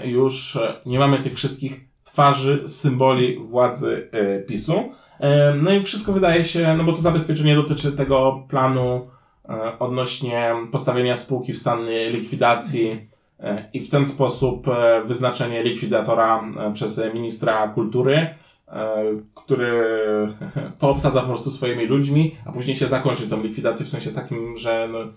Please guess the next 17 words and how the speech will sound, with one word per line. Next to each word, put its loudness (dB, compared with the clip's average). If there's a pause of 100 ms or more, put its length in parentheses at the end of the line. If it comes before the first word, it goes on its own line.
(520)
e, -2
postawienie 2
w 0
stan 4
likwidacji 0
w -16
tym -4
wypadku -4
absolutnie -2
nie -4
ma -2
na -2
celu, 0 (300)
e, -6
zlikwidowania 0
spółki. -4 (460)
E, 4